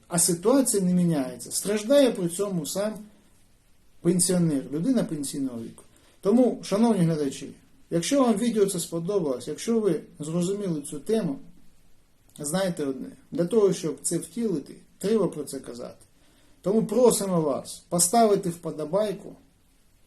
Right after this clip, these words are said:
під цим відео, поширити це відео обов'язково, донести цю інформацію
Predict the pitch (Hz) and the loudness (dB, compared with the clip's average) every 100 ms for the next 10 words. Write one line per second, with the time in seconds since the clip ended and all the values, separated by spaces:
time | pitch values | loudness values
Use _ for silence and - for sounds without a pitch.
0 | - 147 - 156 139 131 120 - - _ | -12 -10 -8 -6 -4 -6 -8 -16 -20 _
1 | _ _ _ - 185 175 254 269 254 220 | _ _ _ -6 -2 2 6 6 6 2
2 | 202 185 175 170 143 135 135 131 127 - | -2 0 2 2 0 -2 -2 -4 -6 -14
3 | - - - 143 208 226 - 240 - 208 | -20 -20 -8 -2 2 2 2 -2 -4 -6
4 | 175 170 180 226 233 170 180 156 | -4 -2 -2 -4 -4 -6 -8 -8